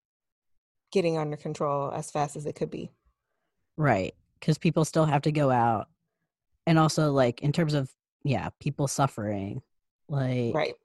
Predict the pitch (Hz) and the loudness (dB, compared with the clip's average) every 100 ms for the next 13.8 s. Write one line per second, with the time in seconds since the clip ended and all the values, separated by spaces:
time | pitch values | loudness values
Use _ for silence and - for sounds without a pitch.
0 | _ _ _ 156 147 - 143 139 139 147 | _ _ _ 2 2 2 0 2 0 -2
1 | 139 135 131 131 123 123 120 117 117 - | -2 -2 -2 -2 0 0 -2 -4 -6 -12
2 | _ 233 254 311 - 262 262 147 139 143 | _ 2 4 4 6 4 6 4 2 0
3 | - 202 208 196 196 196 190 247 247 202 | 2 4 6 6 6 6 8 6 6 4
4 | 196 262 233 214 208 214 233 196 165 247 | 4 6 6 6 6 6 6 6 8 10
5 | 240 233 170 160 151 143 143 - - - | 10 8 6 6 6 6 4 -2 -12 -18
6 | - - 185 180 208 165 156 165 151 143 | -2 4 8 6 6 4 4 4 4 4
7 | 160 - 180 - 175 180 165 160 156 147 | 2 4 4 6 4 6 2 4 4 4
8 | 147 - _ _ _ 180 180 180 180 170 | 2 -2 _ _ _ 6 8 8 6 4
9 | 160 151 151 - - - _ _ 175 185 | 4 2 2 -4 -10 -16 _ _ 4 6
10 | 185 180 185 170 170 156 - 170 165 151 | 6 4 4 4 4 2 0 -2 0 0
11 | 151 175 165 156 151 151 165 - - 214 | 2 2 2 0 -4 -6 -8 -14 0 2
12 | 190 196 208 196 170 165 - 165 165 165 | 6 8 8 6 4 2 2 4 4 2
13 | 156 147 165 156 - - - | -2 -2 0 -2 -6 -12 -12